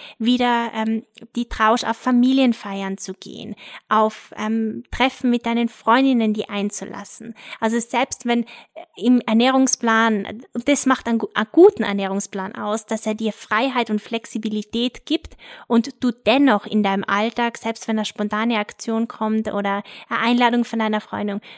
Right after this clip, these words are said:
du trotzdem, ähm, die nach dieser Ernährung ernähren kannst und dadurch auch, durch diese Erfahrung, die du mit dem Ernährungsplan sammelst und mit der Ernährungsmethode auch,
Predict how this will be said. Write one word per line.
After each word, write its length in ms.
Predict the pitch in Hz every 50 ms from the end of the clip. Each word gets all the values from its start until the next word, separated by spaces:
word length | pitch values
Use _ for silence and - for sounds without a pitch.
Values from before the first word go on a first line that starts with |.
| - _
du 120 | - 247
trotzdem, 920 | - _ - - 240 247 - - - - - 196 190 190 196 190 190 196 -
ähm, 420 | - 202 202 202 202 196 185 190 - -
die 220 | 220 214 220 220
nach 220 | 208 208 202 -
dieser 260 | - - 220 208 - 220
Ernährung 420 | - 196 202 208 208 208 208 208
ernähren 460 | - 202 196 202 208 208 220 233 262
kannst 440 | - - - 294 302 330 359 - - _ - - - - - - - _
und 420 | - 220 233 233 233 226 226 - _ _ _ _ _ _ _ -
dadurch 340 | 220 220 247 269 285 277 - -
auch, 440 | - 220 214 220 240 285 330 - -
durch 240 | - - 226 220 -
diese 280 | - 220 214 208 -
Erfahrung, 600 | - - 196 - - - 214 220 254 269 269 269
die 100 | 247 233
du 80 | 220 226
mit 180 | 214 214 220 -
dem 140 | 214 202
Ernährungsplan 720 | - 185 196 202 202 208 214 - - - 208 196 196 196
sammelst 580 | 208 - - - 247 254 254 254 247 247 247 -
und 100 | 214 208
mit 120 | 202 202
der 80 | - 190
Ernährungsmethode 1000 | 196 196 202 202 208 214 214 - - - 202 - - 226 247 254 254 233 - 220
auch, 240 | 226 233 - -